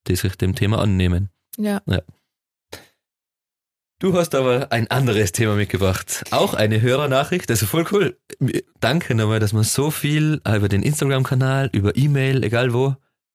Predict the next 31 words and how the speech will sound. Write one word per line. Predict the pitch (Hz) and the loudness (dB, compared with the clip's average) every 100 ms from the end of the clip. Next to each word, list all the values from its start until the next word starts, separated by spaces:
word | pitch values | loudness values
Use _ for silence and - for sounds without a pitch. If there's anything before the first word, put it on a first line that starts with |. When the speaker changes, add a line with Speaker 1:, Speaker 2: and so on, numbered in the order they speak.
| _ _ | _ _
Speaker 1:
echt | 135 - | -4 -4
so | - 147 | -6 -4
viel | - 147 | -2 -2
Bezugnahmen | 117 - 151 160 120 123 135 139 | -2 -2 -2 -2 0 0 0 0
und | 101 101 - | 0 0 -2
sogar | 95 101 - | -2 0 0
Themenvorschläge. | 156 139 120 120 117 117 117 120 120 - _ _ | 0 0 0 0 0 0 0 0 -2 -6 _ _
Freut | - - 101 127 - | -10 -2 0 0 0
mich | 110 123 - | 0 0 0
mega | 101 127 127 110 151 151 | 0 2 2 2 0 0
und | 98 104 107 | 0 0 0
hilft | 131 - 104 | 0 0 -2
uns | 117 | 0
auch | 101 | 2
immer, | 92 120 131 | 2 2 0
weil | 101 101 | 2 2
man | 101 98 - _ _ - | 2 0 -4 _ _ -6
mit | - | -2
unserer | 131 131 | 0 0
Themenliste | - 123 123 127 127 - 123 123 - _ _ _ _ | 0 0 2 0 -2 -2 0 0 -4 _ _ _ _
nicht | - 104 | -4 0
immer | 123 131 120 113 | 0 2 2 0
in | 110 107 | 0 0
dem | 113 | 2
Mut | 131 156 | 2 0
für | - | 0
jedes | 110 117 110 | 0 2 0
Thema | - 131 135 | 0 0 2
jede | 120 110 107 | 2 2 0
Woche | 135 - | -2 -2
ist | 123 165 - | 0 0 -4